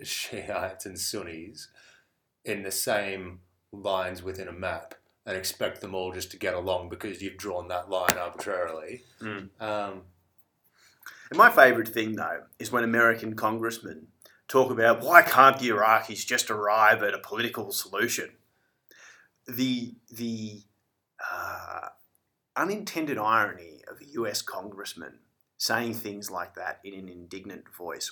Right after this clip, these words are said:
Speaker 2: while the entire American political system has been ground to a halt for four years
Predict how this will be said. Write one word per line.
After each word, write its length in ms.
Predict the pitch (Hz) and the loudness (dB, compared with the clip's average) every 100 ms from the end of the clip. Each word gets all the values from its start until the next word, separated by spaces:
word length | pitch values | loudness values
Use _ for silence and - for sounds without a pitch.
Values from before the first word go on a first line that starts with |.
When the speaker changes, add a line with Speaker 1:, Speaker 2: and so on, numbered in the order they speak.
| - | -6
Speaker 2:
while 260 | 104 107 | -2 0
the 160 | 113 107 | -2 -8
entire 480 | 107 - 110 107 104 | -10 0 4 6 6
American 500 | 104 101 98 104 98 | 2 -4 -6 -8 -14
political 420 | - 92 92 95 | -14 -16 -14 -10
system 380 | - 98 - 87 | -8 -6 -10 -10
has 120 | 87 | -18
been 240 | - 85 87 | -16 -18 -14
ground 560 | - - 98 98 98 | -16 -12 -12 -10 -12
to 200 | - 90 | -14 -14
a 40 | 82 | -12
halt 400 | - 92 87 - | -8 -8 -10 -12
for 200 | - - | -14 -12
four 380 | - 107 104 101 | -10 -8 -8 -8
years 520 | 98 95 78 - - | -12 -14 -16 -14 -16